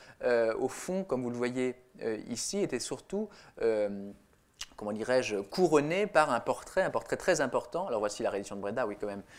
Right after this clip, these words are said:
je, je voulais, je voulais la mettre, qui célèbre le siège de Breda en seize cent vingt-cinq, la victoire de l'Espagne sur la sédition hollandaise, une victoire de courte durée.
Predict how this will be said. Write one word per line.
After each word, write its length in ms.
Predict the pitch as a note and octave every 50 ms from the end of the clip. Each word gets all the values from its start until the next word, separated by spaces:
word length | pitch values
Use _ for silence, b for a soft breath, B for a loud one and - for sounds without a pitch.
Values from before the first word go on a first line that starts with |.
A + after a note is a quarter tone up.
| B B B -
je, 400 | - A#2 A2+ G#2+ G#2 G#2+ G#2+ A2
je 120 | A2 - A2
voulais, 460 | G#2 G#2+ G#2+ G#2 G#2 G#2 G#2 G#2 G#2+
je 120 | G#2 A2
voulais 220 | G2+ G#2+ G#2+ G#2 G#2
la 120 | G#2+ A2
mettre, 300 | C3 D#3 E3 D#3+ - -
qui 140 | - B2 A2+
célèbre 380 | - - C3 B2+ C3 A#2+ A#2+ A2+
le 80 | A2
siège 300 | G#2+ - - C#3+ C3+ A#2+
de 80 | B2+ A2
Breda 280 | A2+ A#2 A#2 A2+ B2+
en 120 | A#2 A2 -
seize 160 | - A2+ -
cent 100 | - A2+
vingt-cinq, 460 | G#2+ G#2+ A#2 - - F3+ F3+ - -
la 100 | A#2 A2
victoire 600 | A2 B2 C3+ - - - - D#3+ C#3 C3 - - B B B B B
de 100 | - C3
l'Espagne 400 | B2 B2 A#2+ - - C#3+ C3 B2+ A#2+
sur 140 | - B2+ A2
la 80 | G#2+
sédition 540 | - - A#2 A2+ A2+ - - - C#3 C3 B2 B B B B B
hollandaise, 460 | - A2+ A2 A2+ B2+ D#3+ E3 D3+ B2
une 100 | A#2 A2
victoire 300 | G#2+ A2 - - C3 A#2+
de 200 | A#2 G#2+ G#2 G2+
courte 320 | G2+ - - A#2 - - A#2
durée. 440 | G#2+ A2 A2 A2+ A#2+ D3+ E3 D#3+